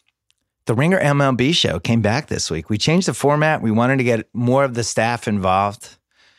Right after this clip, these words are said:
It relaunched on Tuesday. Michael Baumann hosting, talking to a bunch of staffers.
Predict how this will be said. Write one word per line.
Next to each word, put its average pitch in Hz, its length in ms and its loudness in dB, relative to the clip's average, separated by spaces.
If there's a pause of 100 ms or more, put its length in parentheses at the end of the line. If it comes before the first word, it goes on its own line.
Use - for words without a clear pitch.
(260)
It 101 140 0
relaunched 131 600 0
on 113 260 0
Tuesday. 139 760 0
Michael 131 360 -2
Baumann 123 360 0
hosting, 135 600 -2
talking 139 320 -2
to 131 100 -2
a 104 80 0
bunch 135 300 -2
of 131 80 -4
staffers. 139 720 -2